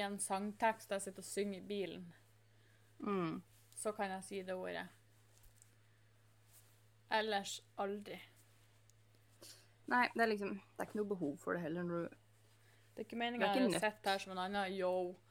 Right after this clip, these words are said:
Speaker 1: Men, eh, jeg måtte brette opp armene på T-skjorta mi, for jeg er solbrent oppe der, og det ble så varmt.
Speaker 2: Du ser ut som alle pappaer noensinne som er uten, ute og klipper plenen.
Speaker 1: Ja, men det
Speaker 2: Det er
Speaker 1: ble
Speaker 2: sånn
Speaker 1: varmt,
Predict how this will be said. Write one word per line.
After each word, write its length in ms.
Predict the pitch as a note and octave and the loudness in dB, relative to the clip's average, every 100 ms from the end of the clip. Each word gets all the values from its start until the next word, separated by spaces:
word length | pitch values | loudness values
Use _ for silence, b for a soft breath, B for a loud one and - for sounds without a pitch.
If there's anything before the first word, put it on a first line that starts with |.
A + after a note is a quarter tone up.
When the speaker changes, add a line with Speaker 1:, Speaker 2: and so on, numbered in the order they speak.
| b b - | b b -16
Speaker 1:
Men, 240 | G#3+ A3 G#3+ | -10 -8 -4
eh, 480 | A3+ A#3 A3+ - C4 - - | -4 -6 -10 -14 -18 -18 -10
jeg 100 | A3+ | -4
måtte 220 | A3+ A3+ G#3+ | -2 -2 0
brette 300 | G#3 G#3 G#3+ | 0 0 -4
opp 80 | G#3 | 0
armene 340 | G3 G#3 G3+ | 0 0 -2
på 80 | G3 | -4
T-skjorta 340 | F#3+ F#3+ G3+ F#3+ | -6 -6 -6 -6
mi, 120 | F3+ | -6
for 80 | G3 | -2
jeg 200 | F#3+ G3 | 0 0
er 40 | - - - - | -6 -20 -18 -12
solbrent 640 | - B3 A#3 A3+ G#3 F#3+ - | -8 -6 -4 0 0 -2 -8
oppe 240 | - G3 | -4 -2
der, 220 | F#3 F#3 - | 0 0 0
og 100 | G3+ | -2
det 100 | A3 | 2
ble 100 | D4+ | 2
så 140 | D4+ - | 0 -4
varmt. 840 | G#3+ B3+ D4+ D4 D4+ D4+ D4+ - - b b b b b b b b - | 0 2 4 4 4 0 -6 -10 -20 b b b b b b b b 0
Speaker 2:
Du 100 | G#3 A3+ | 4 6
ser 260 | B3+ A3 | 8 8
ut 80 | F3 | 8
som 160 | F#3+ G3+ A3+ | 8 6 6
alle 240 | F#3+ E3 | 6 4
pappaer 400 | - - E3+ F#3+ | 0 0 2 2
noensinne 560 | G#3 G3 E3 F3+ F#3 E3+ | 2 2 0 0 0 -2
som 140 | F#3 | -2
er 140 | F3+ F3+ | -2 -2
uten, 300 | E3+ - D#3+ - | -4 -8 -8 -4
ute 260 | F#3+ E3+ | -4 -2
og 400 | E3 D#3+ D#3+ E3 - | -2 0 -2 -4 -6
klipper 280 | - F3 F3 | -6 -4 -4
plenen. 340 | D#3+ - - - - - | -4 -6 -8 -12 -18 -6
Speaker 1:
Ja, 300 | A#3 A3+ A3 | 0 2 2
men 160 | A3+ A3+ | 2 0
det 100 | A#3 | 4
Speaker 2:
Det 0 | |
er 0 | |
Speaker 1:
ble 120 | B3+ | 4
Speaker 2:
sånn 60 | A3+ | 6
Speaker 1:
varmt, 520 | A3+ G3 - - | 6 4 0 -12